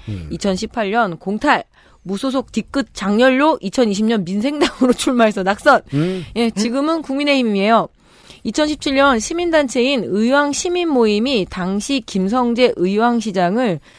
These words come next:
Speaker 2: 특혜 비리 및 권한 남용 혐의로 고소를 한 적이 있네요.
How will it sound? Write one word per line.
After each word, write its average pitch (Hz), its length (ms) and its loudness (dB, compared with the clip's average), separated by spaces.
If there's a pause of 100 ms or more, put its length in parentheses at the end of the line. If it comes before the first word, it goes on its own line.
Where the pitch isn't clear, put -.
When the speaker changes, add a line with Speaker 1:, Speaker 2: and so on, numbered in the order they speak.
(160)
Speaker 2:
특혜 349 400 2
비리 190 400 0
및 285 200 2 (140)
권한 208 420 4
남용 196 500 0
혐의로 269 400 2
고소를 180 400 -2
한 160 80 -2
적이 156 200 -4
있네요. 156 440 -2